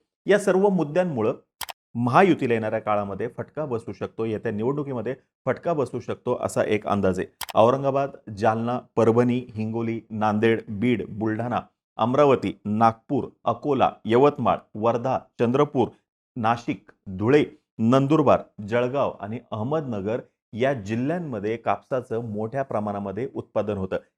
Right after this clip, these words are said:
गेल्या दशकभरापासून शेतकऱ्यांनी कापूस जी आहे त्याची लागवड करण्याला मोठ्या प्रमाणात प्राधान्य दिलेलं आहे, कारण की गेल्या दशकभरापासून या कापसाचे शेतकऱ्यांना चांगले पैसे मिळालेले होते. पण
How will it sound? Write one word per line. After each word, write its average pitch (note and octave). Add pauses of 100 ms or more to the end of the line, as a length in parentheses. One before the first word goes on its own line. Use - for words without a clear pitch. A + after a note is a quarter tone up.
(160)
गेल्या A#2+
दशकभरापासून A#2
शेतकऱ्यांनी A2+
कापूस B2 (440)
जी C3
आहे A2
त्याची A2
लागवड A2
करण्याला A2
मोठ्या G#2
प्रमाणात G#2
प्राधान्य A2
दिलेलं C3+
आहे, C#3
कारण D3
की E3+ (280)
गेल्या D#3
दशकभरापासून C3+
या A#2 (340)
कापसाचे A#2
शेतकऱ्यांना A#2
चांगले G2+
पैसे G#2
मिळालेले C3
होते. F#2 (180)
पण G#2